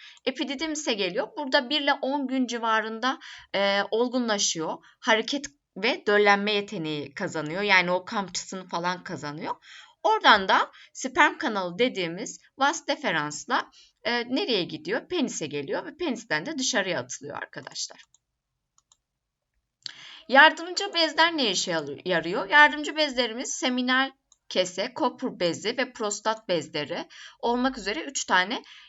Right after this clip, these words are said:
yardımcı bez, bezimiz var. Ee, yardımcı bezler bu seminal sıvıyı oluşturuyorlar. Buna semen de denir, seminal sıvı da denir. Aynı şey.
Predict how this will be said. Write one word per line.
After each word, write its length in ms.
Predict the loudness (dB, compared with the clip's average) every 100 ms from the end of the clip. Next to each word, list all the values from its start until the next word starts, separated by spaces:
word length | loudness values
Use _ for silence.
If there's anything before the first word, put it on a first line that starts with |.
| 2
yardımcı 540 | 6 6 6 -2 0
bez, 300 | 0 0 -4 -16 -2
bezimiz 500 | 0 0 -2 -6 -4
var. 180 | -2 -2 -6 -20 -20 -6
Ee, 60 | 0
yardımcı 720 | 2 2 6 6 6 2 -2
bezler 360 | 2 2 2 -4 -6 _
bu 180 | -6 -4
seminal 540 | -4 -4 -2 0 -2 -2
sıvıyı 380 | -4 -2 4
oluşturuyorlar. 840 | 4 2 -2 -6 -6 -4 -2 -4 -2
Buna 160 | -2 -2
semen 460 | 0 2 2 2
de 140 | 0 -2
denir, 220 | -4 -6
seminal 500 | -6 -6 -4 -2 -2
sıvı 320 | -4 -8 -6
da 140 | -6
denir. 240 | -6 -10 -4
Aynı 280 | 0 0 0
şey. 320 | -4 -4 -8